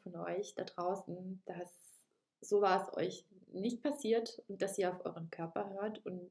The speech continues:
ich arbeite bis heute dran. Leute, glaubt's mir, ich komme immer wieder in solche Situationen, wo ich dann einfach zu viel mache, wo ich dann wieder den ganzen Tag, ähm, immer wieder irgendwie was mache. Und es muss nicht nur Arbeiten sein, es kann ja auch,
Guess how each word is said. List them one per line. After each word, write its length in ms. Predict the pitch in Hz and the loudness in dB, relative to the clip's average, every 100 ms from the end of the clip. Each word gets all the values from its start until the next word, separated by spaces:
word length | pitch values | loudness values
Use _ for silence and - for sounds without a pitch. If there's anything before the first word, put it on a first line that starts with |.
| - | -2
ich 280 | 202 - 175 | -2 -2 0
arbeite 400 | 185 165 165 170 | 0 0 -2 -8
bis 240 | - - | -12 -10
heute 200 | 165 165 | -8 -8
dran. 340 | - - 165 175 | -10 -8 -8 -4
Leute, 280 | 180 180 185 | -2 -2 -2
glaubt's 440 | - 185 185 - | 0 0 0 -6
mir, 220 | 175 170 170 - - - - | -2 -2 -2 -12 -16 -18 -16
ich 120 | - | -8
komme 200 | - 208 | -2 2
immer 260 | - 220 208 | 4 6 6
wieder 240 | 214 214 | 6 4
in 120 | 185 190 | 2 2
solche 260 | 190 190 | 0 0
Situationen, 840 | 190 190 190 185 - 190 196 190 180 | -4 -2 -4 -4 0 2 2 0 -2
wo 460 | 180 190 190 180 - _ _ _ - - _ _ _ _ - - | 0 2 2 0 -6 _ _ _ -20 -20 _ _ _ _ -10 -2
ich 120 | 220 | 0
dann 120 | 214 | 4
einfach 280 | 175 180 180 | 4 4 -4
zu 140 | - | -6
viel 220 | 220 294 185 | -2 0 2
mache, 260 | 165 - | 0 2
wo 60 | 196 | 2
ich 100 | 196 | 2
dann 120 | 185 | 2
wieder 160 | 196 185 | 2 0
den 140 | 185 | 0
ganzen 340 | 185 214 202 | -6 -6 -12
Tag, 420 | - 196 208 208 - - | -4 0 0 0 -10 -4
ähm, 260 | 185 170 - _ | -2 -2 -6 _
immer 280 | - 262 233 | 6 8 8
wieder 280 | 226 214 - | 8 6 8
irgendwie 380 | 202 214 220 190 | 8 8 2 0
was 240 | 180 - | 0 0
mache. 260 | 180 202 - | -2 -2 0
Und 100 | 220 | 0
es 80 | 214 | 0
muss 200 | 254 - | -2 -4
nicht 120 | - | -2
nur 140 | 208 | 2
Arbeiten 540 | - 254 311 285 214 165 | 6 8 6 4 2 0
sein, 280 | 160 156 - | 0 0 -4
es 160 | - | -8
kann 200 | - 190 | -8 -6
ja 220 | 190 190 | -4 -4
auch, 360 | 185 190 185 | -2 -2 -4